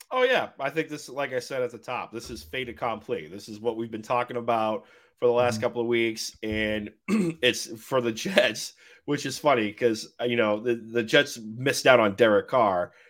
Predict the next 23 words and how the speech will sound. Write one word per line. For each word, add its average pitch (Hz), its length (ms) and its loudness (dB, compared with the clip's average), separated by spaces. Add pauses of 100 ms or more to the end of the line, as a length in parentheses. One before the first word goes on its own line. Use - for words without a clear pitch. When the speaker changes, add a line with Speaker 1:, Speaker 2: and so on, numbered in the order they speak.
(140)
Speaker 1:
and 120 260 6
some 175 220 4
people 160 220 0
would 131 100 -4
say, 123 240 4
"Oh 151 160 8
my 139 140 4
God, 135 260 8
like, 101 240 -2
Derek 120 300 2
Carr 127 260 4
is 107 140 -4
plan 117 320 -4
A, 127 160 2
like, 98 280 -4
that's, 113 240 -4
get 107 220 -2
out 120 160 2
of 104 60 -6
here. 98 100 -4
It's 90 120 -14
Aaron 107 200 -6
Rodgers." 107 600 -4